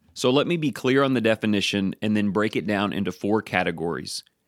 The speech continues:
A partnership is a connection between two parties wherein there is a shared relationship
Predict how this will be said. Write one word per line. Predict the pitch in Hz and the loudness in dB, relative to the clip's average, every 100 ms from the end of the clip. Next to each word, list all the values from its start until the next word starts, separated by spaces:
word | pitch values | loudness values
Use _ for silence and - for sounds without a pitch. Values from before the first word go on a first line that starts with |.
| _ _ | _ _
A | 120 | -4
partnership | 110 - 127 147 147 156 - 107 104 - | -4 2 2 2 0 -2 0 0 0 0
is | 110 101 | -4 -2
a | 98 | -2
connection | - 104 110 107 - 156 139 | -2 -2 0 0 0 -2 0
between | 110 - 113 117 | -4 -2 0 0
two | - 113 | -2 -4
parties | - 98 87 82 87 - - _ _ _ | 0 0 0 -2 -6 -10 -12 _ _ _
wherein | - 113 127 113 113 110 104 | 0 2 4 4 2 2 2
there | 104 | 0
is | 101 101 | 0 0
a | 92 | -2
shared | - - - 120 131 156 156 - | -2 -2 0 0 2 2 0 -2
relationship | 131 120 113 113 110 101 - 104 95 | -2 0 0 0 0 0 0 0 0